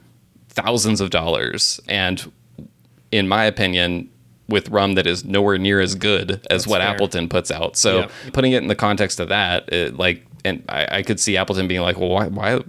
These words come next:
Speaker 1: why the hell are you guys so mad at us right now? I mean, look at what Company X just released and you didn't care at all."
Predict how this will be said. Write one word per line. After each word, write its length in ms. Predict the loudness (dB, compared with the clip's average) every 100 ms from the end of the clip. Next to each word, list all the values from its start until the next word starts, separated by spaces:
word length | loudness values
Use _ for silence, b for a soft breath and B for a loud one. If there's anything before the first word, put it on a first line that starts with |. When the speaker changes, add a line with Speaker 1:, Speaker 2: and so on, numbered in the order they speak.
| -10
Speaker 1:
why 160 | -4 0
the 80 | 2
hell 120 | 2
are 40 |
you 120 | 2 2
guys 140 | 0
so 100 | 0
mad 200 | 2 2
at 100 | 2
us 320 | 0 0 -2
right 180 | -2 -2
now? 140 | 0
I 60 | -2
mean, 160 | -2 -2
look 180 | 0
at 140 | 0 -2 -2
what 180 | -4
Company 380 | 0 -2 0 0
X 200 | 0 0
just 240 | 0 0 -2
released 360 | -2 -2 -4
and 80 | -2
you 60 | -2
didn't 160 | -2
care 180 | 0 2
at 60 | 2
all." 220 | 2 0